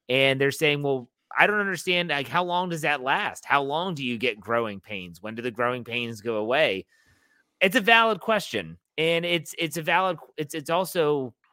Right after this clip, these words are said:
in desperate need of someone explaining what they view as growing pains. So let's start there.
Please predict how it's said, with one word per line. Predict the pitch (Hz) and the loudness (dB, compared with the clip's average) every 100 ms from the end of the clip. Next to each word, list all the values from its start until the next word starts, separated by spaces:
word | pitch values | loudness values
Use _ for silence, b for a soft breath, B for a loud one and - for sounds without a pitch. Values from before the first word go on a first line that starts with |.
| _ | _
in | 151 147 | -8 -6
desperate | 131 170 - 156 127 | 0 -2 0 -6 -6
need | 131 139 139 | -4 -2 0
of | 113 | -2
someone | - 135 131 | -4 -6 -6
explaining | 101 - - 127 127 120 | -8 -12 -8 -6 -4 -4
what | 113 98 | -4 -2
they | 120 117 | -2 -2
view | 104 120 117 | -4 -4 -2
as | 104 | -4
growing | - 113 113 104 90 | -4 0 0 0 -6
pains. | 101 90 - | -12 -12 -8
So | 123 | -6
let's | 156 | -6
start | - 185 170 - | -4 -2 -2 -2
there. | 113 104 85 | -4 -4 -6